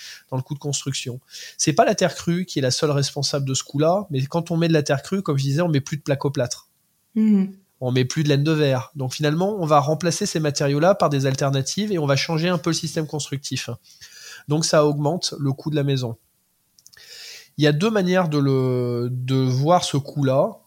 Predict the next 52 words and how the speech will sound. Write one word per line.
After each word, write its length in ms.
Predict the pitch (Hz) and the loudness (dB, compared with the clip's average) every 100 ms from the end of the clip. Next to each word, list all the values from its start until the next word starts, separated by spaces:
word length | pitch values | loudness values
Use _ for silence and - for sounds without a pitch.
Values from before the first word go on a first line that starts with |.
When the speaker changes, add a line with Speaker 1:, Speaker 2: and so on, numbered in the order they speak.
| _ - | _ -12
Speaker 1:
La 220 | 143 135 | -4 -2
première, 420 | 139 180 175 190 | 0 0 2 0
c'est 120 | 190 143 | 0 -2
le 80 | |
coût 120 | 139 165 | -2 -2
de 80 | |
la 80 | 156 | 0
santé. 380 | - 156 139 135 | 0 -4 -4 -2
Aujourd'hui, 640 | 127 127 131 151 190 220 | 0 0 0 0 -2 -4
euh, 580 | 175 139 120 117 107 104 104 117 _ - - - - - _ _ _ _ | -8 -8 -8 -8 -10 -14 -16 -20 _ -20 -20 -20 -20 -20 _ _ _ _
quand, 180 | - - _ _ _ _ 143 | -8 -8 _ _ _ _ -2
quand 220 | 180 180 | 0 2
on 60 | 214 | 2
est 80 | |
malade, 420 | 175 139 139 190 202 - _ - | 4 6 4 2 -6 -10 _ -12
on 100 | 285 | -4
sait 180 | 143 170 | -2 2
pas 140 | 147 185 | 4 4
mettre, 240 | 190 185 | 2 0
euh, 160 | 139 135 | 0 0
enfin, 220 | - 135 | 0 0
je 60 | |
veux 80 | 139 | 0
dire, 180 | 147 175 | 0 2
euh, 280 | 131 123 127 | 2 0 -2
souvent, 240 | - 165 | -2 0
je 80 | 190 | 0
prends 100 | 165 | 0
cet 180 | - 147 | 0 0
exemple 300 | 151 170 180 | 2 2 0
qui 80 | - | 0
est 20 | |
un 40 | 131 | 0
petit 160 | - | -2
peu, 160 | 139 160 | -4 0
euh, 640 | 160 147 123 113 107 104 117 | 2 2 2 0 -2 -4 -6
qui 120 | - | -4
est 40 | |
un 60 | 120 | -2
peu 140 | 139 | 2
extrême. 400 | 139 - - 190 | 2 2 2 2
Moi, 100 | 151 | 2
j'ai 120 | 127 | -2
toujours 280 | 127 156 151 | -2 -4 -4
eu 160 | 135 139 | -2 -2
tendance 320 | 143 143 143 | -2 -2 -2
à 40 | 131 | -6
fonctionner 380 | 135 127 139 | -6 -6 -2
un 40 | 139 | -2
peu 140 | 139 | -2
comme 180 | 135 139 | -2 -2
ça. 300 | - 175 185 | 2 2 0